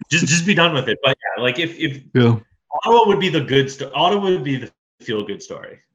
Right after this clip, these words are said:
Speaker 1: Um, and it might give Ottawa another new dynamic that helps get them out of the rebuild.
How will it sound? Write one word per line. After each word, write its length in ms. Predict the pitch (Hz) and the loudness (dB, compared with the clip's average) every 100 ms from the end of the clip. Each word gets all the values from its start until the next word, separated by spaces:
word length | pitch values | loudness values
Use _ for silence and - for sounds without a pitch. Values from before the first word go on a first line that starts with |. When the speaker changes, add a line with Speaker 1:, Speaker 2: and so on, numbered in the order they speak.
| - | -12
Speaker 1:
Um, 380 | 101 107 110 117 | -6 -4 -4 -4
and 140 | 120 | -4
it 140 | 127 | -4
might 260 | 127 127 113 | -4 -6 -4
give 160 | 127 117 | -4 -2
Ottawa 340 | 113 110 107 | -2 -2 -4
another 380 | 107 104 104 101 | -4 -4 -4 -4
new 140 | 101 | -6
dynamic 480 | 98 95 92 92 92 - | -6 -6 -6 -8 -10 -10
that 220 | 92 85 - | -12 -12 -14
helps 380 | - 95 - - _ _ _ _ _ | -14 -14 -14 -20 _ _ _ _ _
get 180 | - 104 | -12 -10
them 220 | 98 92 | -12 -12
out 80 | 87 | -12
of 60 | 85 | -12
the 60 | |
rebuild. 440 | 82 82 82 80 | -12 -12 -14 -16